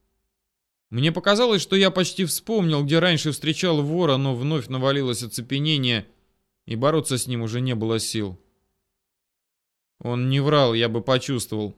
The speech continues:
заявил колдун. «Пустышка», с досадой сплюнул Перов.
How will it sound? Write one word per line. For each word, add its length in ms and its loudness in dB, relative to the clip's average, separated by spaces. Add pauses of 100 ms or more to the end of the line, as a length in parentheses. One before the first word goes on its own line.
(140)
заявил 400 -4
колдун. 480 -6 (840)
«Пустышка», 1080 -4 (220)
с 120 -10
досадой 460 -4
сплюнул 400 -6
Перов. 440 -6